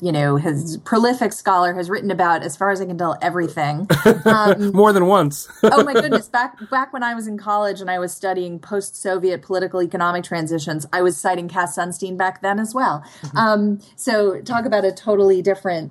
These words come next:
Speaker 1: uh, different topic. So he has,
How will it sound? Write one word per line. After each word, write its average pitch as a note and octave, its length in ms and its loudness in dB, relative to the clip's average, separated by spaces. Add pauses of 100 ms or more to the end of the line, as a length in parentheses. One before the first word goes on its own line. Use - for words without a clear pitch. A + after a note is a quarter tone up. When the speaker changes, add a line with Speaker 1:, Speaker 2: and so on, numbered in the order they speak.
Speaker 1:
uh, F3 300 2
different G3 360 -2
topic. F3+ 360 2 (640)
So C#4 260 -2
he D#4+ 280 0
has, A#3+ 480 -2